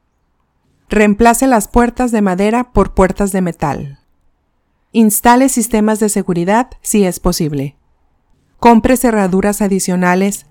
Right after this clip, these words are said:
rejas para ventanas, varas para calzar contra las puertas. Instale detectores de humo y conserve extintores de incendios en todos los pisos. Usted nunca sabe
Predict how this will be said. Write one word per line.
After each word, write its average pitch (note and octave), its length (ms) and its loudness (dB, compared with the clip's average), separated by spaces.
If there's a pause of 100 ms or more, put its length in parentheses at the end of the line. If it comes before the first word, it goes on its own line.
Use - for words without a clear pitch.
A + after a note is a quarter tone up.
(120)
rejas G3+ 420 0
para G3 200 0
ventanas, F#3 680 -2 (280)
varas A3 400 4
para G3+ 220 -2
calzar G#3+ 480 -2
contra G3+ 300 -2
las F3 180 -4
puertas. D#3 680 -6 (1200)
Instale B3 500 2
detectores G3 640 0
de F#3 140 -2
humo A#3 440 2
y G#3+ 120 0
conserve G#3+ 520 -2
extintores A3 680 -2
de G3+ 80 0
incendios A3 760 0
en F#3+ 160 0
todos F#3+ 360 -2
los F3 180 -4
pisos. - 680 -10 (880)
Usted G3 320 0
nunca G3+ 260 0
sabe A#3 480 2